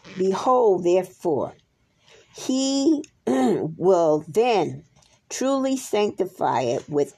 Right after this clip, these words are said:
blessed rest, when we, having received the righteousness promise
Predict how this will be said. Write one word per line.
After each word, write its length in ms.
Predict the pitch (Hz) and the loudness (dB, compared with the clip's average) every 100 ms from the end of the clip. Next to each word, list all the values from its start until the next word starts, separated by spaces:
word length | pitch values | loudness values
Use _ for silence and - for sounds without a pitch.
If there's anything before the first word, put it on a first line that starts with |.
| _ | _
blessed 580 | - 165 202 - - - _ _ | -2 2 2 0 -12 -20 _ _
rest, 580 | 147 165 - - - - _ _ _ _ _ _ - | -2 0 0 -4 -18 -20 _ _ _ _ _ _ -4
when 420 | 175 233 214 190 | 0 2 2 0
we, 400 | 208 285 285 269 | 2 2 4 0
having 560 | 240 214 220 202 196 | 0 0 2 2 0
received 840 | 175 160 - - 233 220 196 175 - - _ | 0 -4 -6 -8 -4 -2 -2 -4 -8 -20 _
the 80 | - | -6
righteousness 1040 | 160 165 180 202 214 - - - 127 - - - | -2 2 4 2 0 -10 -10 -8 -6 -8 -14 -6
promise 920 | 208 170 80 - - - - - | -4 -2 -4 -10 -16 -20 -20 -20